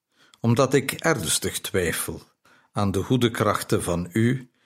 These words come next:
die werken in mij. God, ik beken dat ik twijfel aan u,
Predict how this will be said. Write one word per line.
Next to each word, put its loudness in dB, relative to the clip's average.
die 0
werken 0
in 2
mij. -6
God, 4
ik 4
beken 4
dat 2
ik 0
twijfel 2
aan 2
u, 0